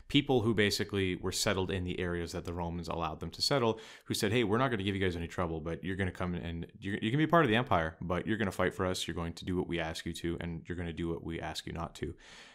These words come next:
Well, the Burgundians actually, um, they were raiding north of Rome. This is such a weird thing. So they were federati, they were allies of Rome, but then they were raiding Roman territory. And then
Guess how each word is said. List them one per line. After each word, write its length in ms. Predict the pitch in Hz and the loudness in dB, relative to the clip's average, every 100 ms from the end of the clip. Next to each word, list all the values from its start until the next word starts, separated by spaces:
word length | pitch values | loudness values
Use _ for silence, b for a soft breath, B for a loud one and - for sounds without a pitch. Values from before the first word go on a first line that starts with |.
| B B | B B
Well, 280 | - 117 110 | 4 6 6
the 120 | 110 | 4
Burgundians 580 | 101 95 104 98 95 92 | 2 4 2 4 0 0
actually, 760 | 87 85 - 90 85 82 80 - - | -2 -2 -4 -4 -2 -4 -8 -12 -8
um, 320 | 80 76 73 - | -6 -6 -10 -8
they 140 | 107 101 | 0 4
were 240 | 98 92 | 4 4
raiding 460 | 90 92 92 82 80 | 2 2 2 -2 -4
north 400 | 87 87 87 - | -2 0 -2 -4
of 260 | 82 80 - | -6 -6 -2
Rome. 180 | 95 73 | -2 0
This 160 | 113 | 0
is 120 | 165 - | 0 0
such 180 | 123 | 0
a 80 | 95 | 0
weird 240 | 85 87 - | -2 -4 -4
thing. 240 | 82 80 | -8 -8
So 180 | - 104 | -6 0
they 100 | 110 | 2
were 100 | 107 | 2
federati, 720 | - 120 120 98 95 90 80 | 0 2 4 6 4 2 -2
they 80 | 85 | 0
were 160 | 85 85 | -2 0
allies 320 | 92 101 98 | 2 2 0
of 140 | 90 | -2
Rome, 240 | 90 85 82 | -2 0 -2
but 120 | 82 | -2
then 120 | 87 | -2
they 80 | 87 | 0
were 180 | 87 87 | 0 0
raiding 400 | 92 95 90 85 | 2 2 0 -2
Roman 240 | 82 80 | -4 -4
territory. 540 | - 85 82 - 82 - B B B | -4 -4 -4 -6 -8 -10 B B B
And 80 | 90 | 0
then 240 | 87 82 | 0 0